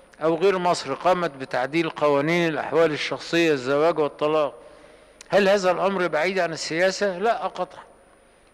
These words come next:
طيب، هذه المؤسسة الدينية الآن لها أدوار سياسية. مثال ذلك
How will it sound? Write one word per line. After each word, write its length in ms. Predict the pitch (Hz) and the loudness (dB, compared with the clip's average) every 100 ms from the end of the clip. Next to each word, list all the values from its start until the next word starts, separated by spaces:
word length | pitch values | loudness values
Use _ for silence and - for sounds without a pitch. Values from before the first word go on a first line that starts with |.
| _ _ _ - | _ _ _ -2
طيب، 260 | 170 139 | -2 2
هذه 240 | 208 226 240 | 0 2 0
المؤسسة 640 | 233 214 180 220 208 214 | 0 -2 0 0 0 -2
الدينية 520 | 156 175 175 208 208 | -2 -2 0 0 0
الآن 400 | 180 151 190 214 | 0 0 0 2
لها 400 | 208 208 208 170 | 2 2 4 2
أدوار 360 | 170 165 180 202 | 0 2 2 2
سياسية. 640 | - 220 214 190 196 165 - - - - - _ _ _ _ _ _ _ _ _ _ _ _ - | 0 0 0 0 -4 -4 -8 -20 -20 -20 -20 _ _ _ _ _ _ _ _ _ _ _ _ -6
مثال 440 | 180 214 226 196 | -2 2 2 2
ذلك 580 | 165 180 190 202 - | 0 2 4 2 0